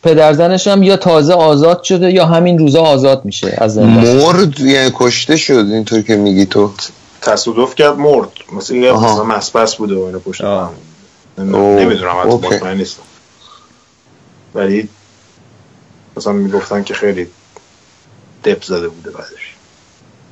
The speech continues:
Speaker 1: امروز،
Speaker 3: خب،
Speaker 1: دیروز که خوب بازی کرد، سر حال بود.
Speaker 3: بیل باید بدیم بره، بیل فایده نداره. بیل باید،
Speaker 1: نه.
Speaker 3: چون، چون به خاطر اینکه، اه، عملاً هر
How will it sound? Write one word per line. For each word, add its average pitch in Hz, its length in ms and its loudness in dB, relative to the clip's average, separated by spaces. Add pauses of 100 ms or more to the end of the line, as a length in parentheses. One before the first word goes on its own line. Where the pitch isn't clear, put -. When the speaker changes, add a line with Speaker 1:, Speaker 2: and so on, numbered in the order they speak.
(3000)
Speaker 1:
امروز، 151 280 4
Speaker 3:
خب، - 60 -6
Speaker 1:
دیروز 165 300 4
که 226 80 0
خوب 208 180 4
بازی 120 260 2
کرد، 104 260 -2
سر 135 200 2
حال 127 220 2
بود. 104 220 -10 (1120)
Speaker 3:
بیل 131 260 2
باید 180 220 2
بدیم 180 260 -4
بره، 185 240 -4
بیل 104 280 -6
فایده 117 280 -6
نداره. 127 300 -8 (340)
بیل 143 200 0
باید، 147 160 0
Speaker 1:
نه. 131 220 2
Speaker 3:
چون، 151 300 -4 (240)
چون 135 380 -4
به 127 100 2
خاطر 135 320 -2
اینکه، 156 380 -2 (800)
اه، 113 80 -6 (920)
عملاً 120 480 -2 (100)
هر 131 340 0